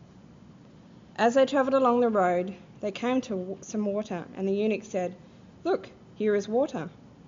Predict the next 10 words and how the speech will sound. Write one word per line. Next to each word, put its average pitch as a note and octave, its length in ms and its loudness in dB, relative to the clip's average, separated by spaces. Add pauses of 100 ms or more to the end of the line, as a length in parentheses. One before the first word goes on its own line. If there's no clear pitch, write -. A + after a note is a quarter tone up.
(640)
What C4+ 160 0
can D4 160 2
stand A3 380 0
in G#3+ 80 0
the G3+ 80 0
way F#3+ 220 4
of F#3 120 -2
my F#3+ 240 0
being F#3 280 -2
baptized?" F#3 680 -8